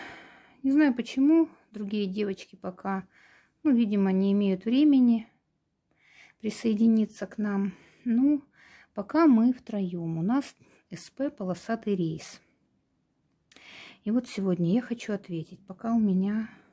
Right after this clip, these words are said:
честно сказать, одна минута нашлась на то, чтобы, в общем, Саша уснул. Если вы будете слышать его сопение, то понимаете, что это ребенок спит.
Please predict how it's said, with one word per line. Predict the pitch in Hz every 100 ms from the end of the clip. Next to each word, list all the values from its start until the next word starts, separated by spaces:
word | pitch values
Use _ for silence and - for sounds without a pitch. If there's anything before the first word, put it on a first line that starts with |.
| _
честно | - 226 214 196
сказать, | - - 180 202 214 _ _ - - - _ _ _ _ _ _ _ _ _ _ _
одна | 180 196 196
минута | 185 190 233 226 190 - - -
нашлась | 214 - 208 202 -
на | 180
то, | 170 196 226 220
чтобы, | - - - 202 202
в | 185 - - _ _ _ _ _ _ _ _ _
общем, | - 196
Саша | 185 180 - 196
уснул. | - - - 233 262 -
Если | 208 190 -
вы | 190
будете | 175 175 185 196 175 _ _ _
слышать | - 190 - 185 -
его | 185 180 175 _
сопение, | - 180 - 220 262 247 226 - _ _ _ _ _ _ _ _ _
то | 214
понимаете, | - 196 185 208 233 233
что | - 190
это | 196 - 208 - _ _ _
ребенок | - 175 185 196 196
спит. | - - - -